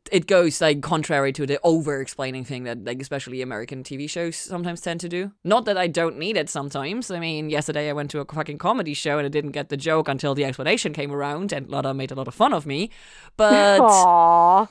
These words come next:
Speaker 1: I mean, that just happens once in a while. Most of the time I appreciate it if I am allowed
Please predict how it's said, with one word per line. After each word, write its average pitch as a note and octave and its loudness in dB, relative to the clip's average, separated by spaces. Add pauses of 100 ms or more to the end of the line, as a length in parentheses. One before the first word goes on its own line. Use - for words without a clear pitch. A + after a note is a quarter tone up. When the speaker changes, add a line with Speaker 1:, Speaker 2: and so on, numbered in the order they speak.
(120)
Speaker 1:
I F#3+ 4
mean, D3+ 0 (100)
that A3 2
just D4 0
happens B3 0
once A#3 -4
in D#4 -8
a F#4+ -2 (100)
while. A3 4
Most C#4 0
of B3+ -6
the A#3 -8
time G#3+ 0
I F#3 0
appreciate D#3 -2
it C#3+ -4
if A3+ -4
I A3 -2
am G3 -4
allowed E3 -6